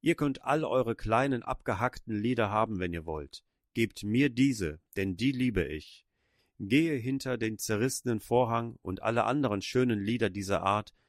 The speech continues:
Ich mag diese Lieder. Ich denke, Singen ist ein Teil der Anbetung. Jawohl, dem Herrn zur Ehre zu singen.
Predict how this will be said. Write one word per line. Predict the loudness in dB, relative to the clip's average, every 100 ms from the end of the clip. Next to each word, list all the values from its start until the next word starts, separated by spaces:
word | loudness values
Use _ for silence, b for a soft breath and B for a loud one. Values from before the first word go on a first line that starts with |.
| _
Ich | -4 -2
mag | 2 2 2
diese | -2 -2
Lieder. | -2 -4 -4 -6 -14 _ _ _ _
Ich | -6 -4
denke, | -2 -2 0 -2 -2
Singen | 0 2 2 0
ist | -4 -4
ein | -4 -2
Teil | 0 2
der | 2 0
Anbetung. | -2 -2 -2 -2 -6 -10 _ _ _
Jawohl, | 2 4 4 2 2 -6 _ _ -2
dem | -2 0
Herrn | 0 0 -2
zur | -4 -4
Ehre | 0 -2 -2
zu | -4 -4
singen. | -2 -2 -6 -14